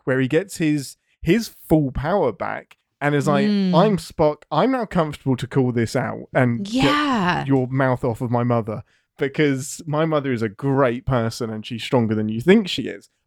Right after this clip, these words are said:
Speaker 1: But human Spock couldn't have done that because he wouldn't have known, "Is, is this just my human emotions that are making me feel like this?" When he's back to being Vulcan, he's like, "Oh no, this stinks. And I'm now back to me and I'm gonna call it out." I loved that moment. It's one of the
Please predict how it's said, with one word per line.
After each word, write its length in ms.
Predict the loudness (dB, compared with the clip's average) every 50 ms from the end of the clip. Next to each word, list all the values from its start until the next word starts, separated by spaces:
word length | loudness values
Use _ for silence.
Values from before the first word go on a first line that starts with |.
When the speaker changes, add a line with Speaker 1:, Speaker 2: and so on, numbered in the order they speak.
| _ 6
Speaker 1:
But 200 | 6 6 6 6
human 380 | 0 -4 -2 0 0 0 0
Spock 280 | -2 -2 -2 -2 -2 2
couldn't 240 | 2 2 2 2 0
have 180 | -2 -4 -6 -10 _ _ -4
done 340 | -2 0 0 0 0 0
that 240 | -2 -4 -6 -8 -6
because 400 | -6 -4 0 0 0 0 0 -6 -14 _ _ _ _
he 120 | -4 0
wouldn't 220 | 2 2 2 0 -4
have 120 | -6 -4
known, 240 | 0 0 0 0 0
"Is, 140 | -2 -4 -2
is 200 | -2 -2 2 4
this 140 | 4 2 2
just 180 | -2 -4 -2
my 80 | -2 -2
human 340 | 0 0 0 0 0 0 0
emotions 500 | 0 0 0 0 0 -2 -4 -6 -4 -2
that 100 | 0 0
are 60 | 2
making 260 | 2 2 2 0 -2 -8
me 60 | -10
feel 240 | -4 0 2 2 2
like 260 | 2 -2 -4 -4 -4
this?" 280 | -2 -2 -2 -4 -8 -16 _ _ _ _ _ _
When 140 | -2 0 0
he's 120 | 0 0
back 200 | 0 -2 -2 -2
to 80 | -4 -2
being 200 | -2 0 0 0
Vulcan, 360 | 0 0 -2 -2 -4 -6 -4
he's 200 | -2 0 0 0
like, 200 | 0 0 -2 0 2
"Oh 140 | 2 2 4
no, 140 | 2 2
this 180 | 2 2 0 -2
stinks. 460 | -2 -2 -2 -4 -4 -6 _ -20 -20 _ _ _
And 140 | -10 -4 -2
I'm 400 | 0 0 0 0 -2 -4 -4 0 0
now 180 | 2 2 2
back 300 | 0 0 0 0 0 -2 -8
to 100 | -10 -6
me 220 | -2 -2 0 2
and 100 | 2 0
I'm 100 | 0 -2
gonna 140 | -4 -4 -4
call 240 | -2 0 0 2 2
it 80 | 0 0
out." 200 | 0 0 -2 0 0
I 280 | 2 2 2 0 -4 -10 _ _ _ _ _
loved 640 | -6 -2 -2 -2 0 0 0 0 0 0 -2 -4 -4
that 240 | -2 -2 -2 -2 -2
moment. 380 | -2 -2 -2 -2 -4 -4 -6 -6
It's 140 | -6 -2
one 120 | 0 0 0
of 60 | 0
the 120 | -2 -6